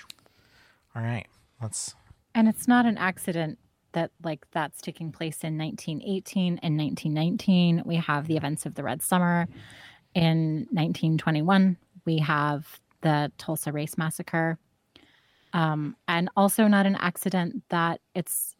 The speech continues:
Speaker 2: in that same time period that we see the rise of Confederate monuments. So, uh, people
Speaker 1: Yeah.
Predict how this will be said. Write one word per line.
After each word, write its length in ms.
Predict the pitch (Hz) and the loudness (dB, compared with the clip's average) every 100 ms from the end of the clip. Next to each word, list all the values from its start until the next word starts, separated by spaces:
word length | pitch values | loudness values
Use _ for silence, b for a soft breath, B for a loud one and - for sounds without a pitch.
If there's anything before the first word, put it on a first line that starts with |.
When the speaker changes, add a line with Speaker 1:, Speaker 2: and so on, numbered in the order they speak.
| - | 0
Speaker 2:
in 460 | 180 185 185 185 - _ - 170 | 2 4 4 0 -4 _ -6 -4
that 120 | - | -4
same 480 | - - 180 175 185 | -6 -6 -2 0 0
time 280 | - 165 175 | -2 -4 -4
period 420 | - 240 254 247 | 0 2 2 0
that 120 | 175 | -2
we 100 | 165 | -4
see 200 | 175 - | -6 -4
the 140 | 180 160 | -4 -2
rise 520 | 165 165 170 170 - - | -2 0 0 -2 -4 -4
of 340 | 170 160 - - | -4 -4 -10 -10
Confederate 480 | 180 165 165 160 - | -4 -2 0 -2 -2
monuments. 640 | 151 147 135 - 233 - - | -4 -4 -6 -8 -10 -14 -16
So, 440 | - 160 151 147 147 b b b b b b b b | -4 -2 -2 -4 -10 b b b b b b b b
uh, 260 | 170 151 156 - _ - | -2 -2 -4 -8 _ -2
people 540 | 214 196 185 175 | 0 4 4 4
Speaker 1:
Yeah. 60 | 165 | 0